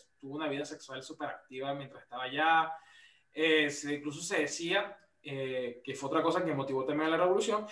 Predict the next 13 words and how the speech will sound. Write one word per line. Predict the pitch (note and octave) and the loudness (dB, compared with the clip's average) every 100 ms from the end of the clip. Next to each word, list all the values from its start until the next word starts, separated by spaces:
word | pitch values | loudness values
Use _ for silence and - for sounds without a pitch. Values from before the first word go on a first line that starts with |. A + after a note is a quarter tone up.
| - - - - | -14 -20 -20 -2
era | C#3+ D3+ - | 2 2 2
que | E3 E3+ E3+ E3+ - - | 0 6 8 6 4 -2
había | D3+ D3+ D3+ E3 F3 F3 | 2 4 6 10 12 12
alguna, | D#3 D3+ D#3 E3+ - | 8 6 4 2 0
existía | - - F#3 | -6 -2 4
alguna | F#3+ G#3 G#3+ | 4 6 6
relación | G3+ E3 E3 | 8 6 2
sexual | F#3 - - F#3+ F#3+ | -2 -2 6 8 10
entre | E3+ C#3+ D3 C#3 | 6 0 -2 2
las, | C3+ C3 B2 - - | 2 2 -2 -6 -10
entre | D3+ C#3 C3+ | -14 -10 -6
la | C3 | -6
zarina | - D3+ F3+ A3+ A#3+ | 0 4 6 4 2